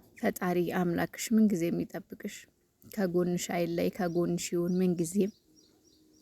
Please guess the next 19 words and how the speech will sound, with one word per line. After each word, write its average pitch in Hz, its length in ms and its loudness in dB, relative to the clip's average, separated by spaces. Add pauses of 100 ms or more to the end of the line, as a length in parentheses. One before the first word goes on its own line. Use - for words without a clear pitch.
(220)
እንደኛ 214 320 8 (280)
ኃጢአት 196 320 0
አይደለም 196 400 -2
መድኃኒዓለም፣ 180 540 0 (100)
እንደኛ 196 400 4
ክፋት - 300 -4
አይደለም 175 500 -2
እግዚአብሔር። 180 500 -2 (440)
ምንጊዜም 202 560 8
እረኛችን 190 640 0
ነው፣ 175 160 -2
ጠባቂያችን 190 720 -4
ነው፣ 175 140 -2 (320)
ከጎናችን 190 640 2
አይጠፋም። 190 460 -2 (1160)
ምንም 233 260 10
ብንበድልም 190 680 2 (300)
ምንም 202 300 8 (440)
ብናጠፋም 185 680 2